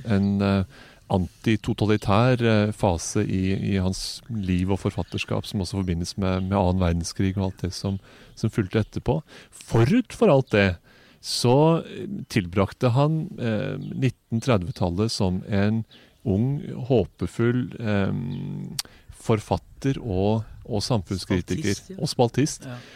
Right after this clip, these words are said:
Speaker 1: Eh, og en intellektuell i ordets virkelig rette forstand. Og noe av det han, eh, grep tak i veldig eksplisitt, og hadde et stort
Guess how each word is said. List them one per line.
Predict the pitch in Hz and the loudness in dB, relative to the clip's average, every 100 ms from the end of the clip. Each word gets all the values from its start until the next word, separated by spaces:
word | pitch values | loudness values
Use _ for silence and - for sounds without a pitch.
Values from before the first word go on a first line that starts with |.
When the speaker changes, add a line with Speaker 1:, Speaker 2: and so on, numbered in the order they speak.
| - _ | -20 _
Speaker 1:
Eh, | 120 113 110 107 110 | 2 4 6 4 4
og | 107 | 4
en | 107 | 4
intellektuell | 117 98 101 - 117 98 123 | 4 2 0 2 2 4 4
i | 113 | 2
ordets | 95 87 107 - - | 2 2 0 -2 -6
virkelig | 120 101 - 107 104 | -2 -2 -2 -4 -2
rette | 104 - 101 | -2 -4 -8
forstand. | 98 95 104 107 - - - - | -2 0 0 0 -8 -20 -14 -2
Og | 120 | 2
noe | 110 120 | 4 4
av | |
det | 120 101 101 | 4 2 4
han, | 127 143 143 | 2 0 -4
eh, | 92 110 117 117 113 | -6 -6 -6 -4 0
grep | 107 123 - | 0 0 0
tak | 101 87 - 143 | 2 2 0 0
i | 147 | 0
veldig | 107 120 123 82 82 127 131 - | 0 2 2 0 0 0 2 0
eksplisitt, | 113 - 127 220 - | 0 0 0 0 0
og | - | 2
hadde | 113 101 110 | 2 2 -2
et | |
stort | - 107 117 | -2 -2 -2